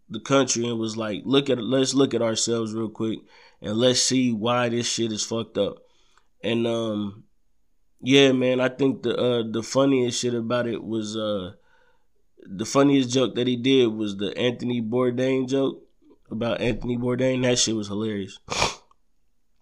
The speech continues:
But, um, man, yeah, Dave Chappelle is definitely the goat, man. I don't, I don't see anybody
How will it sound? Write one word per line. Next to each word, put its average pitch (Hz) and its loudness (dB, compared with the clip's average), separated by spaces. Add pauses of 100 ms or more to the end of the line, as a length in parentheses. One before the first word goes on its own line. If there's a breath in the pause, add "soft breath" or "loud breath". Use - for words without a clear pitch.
(240)
But, 120 2
um, 117 -2
man, 143 6
yeah, 123 6
Dave 123 2
Chappelle 143 2
is 120 -4
definitely 113 -2
the 104 -6
goat, 101 -6
man. 92 -10
I 107 -6
don't, 120 -4
I 113 -4
don't 117 -4
see 110 -4
anybody 110 -4